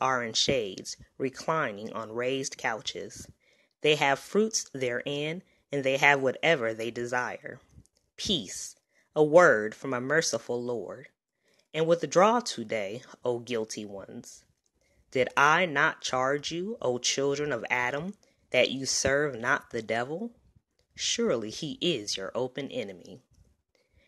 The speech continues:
And that you serve me, this is the right way. And certainly he led astray numerous people from among you. Could you not then understand?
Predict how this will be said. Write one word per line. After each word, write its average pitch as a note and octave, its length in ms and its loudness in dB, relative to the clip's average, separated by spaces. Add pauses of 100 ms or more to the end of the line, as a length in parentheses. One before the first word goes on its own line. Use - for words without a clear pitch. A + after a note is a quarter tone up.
(120)
And D#3 180 0
that E3+ 200 6
you E3 140 -4
serve F#3+ 420 4
me, E3+ 460 -6 (380)
this D3+ 480 0
is A#2+ 180 -10
the A2+ 140 -6
right A#2 280 -8
way. F#2+ 380 -8 (920)
And F#3+ 120 -4
certainly A2+ 640 0
he E3+ 220 -6
led F3+ 320 4
astray C3 440 -2
numerous G3+ 640 -4
people A2 440 -6
from C#3+ 240 -6
among D#3 400 -4
you. G#2+ 320 -18 (800)
Could D#3 260 -2
you F#3 120 -4
not D3 400 0
then C3 280 -2
understand? B2+ 840 -6